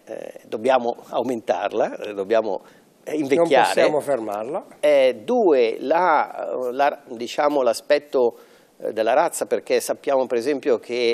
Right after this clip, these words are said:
Speaker 1: eh, diciamo, i, gli uomini di colore hanno un aumentato rischio di tumore alla prostata e anche lì non possiamo farci niente. E la terza cosa è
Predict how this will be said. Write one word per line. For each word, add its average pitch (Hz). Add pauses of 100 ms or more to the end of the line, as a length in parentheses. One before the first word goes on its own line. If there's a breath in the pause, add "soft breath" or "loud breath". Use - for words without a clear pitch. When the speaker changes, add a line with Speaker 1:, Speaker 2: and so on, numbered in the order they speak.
Speaker 1:
eh, 123
diciamo, 127
i, 117
gli 117
uomini 127
di 113
colore 135
hanno 123
un 113
aumentato 117
rischio 127
di 110
tumore 110
alla 180
prostata 147 (180 loud breath)
e 131
anche 127
lì 117
non 104
possiamo -
farci -
niente. 185 (400 loud breath)
E -
la 139
terza 175
cosa 147
è 143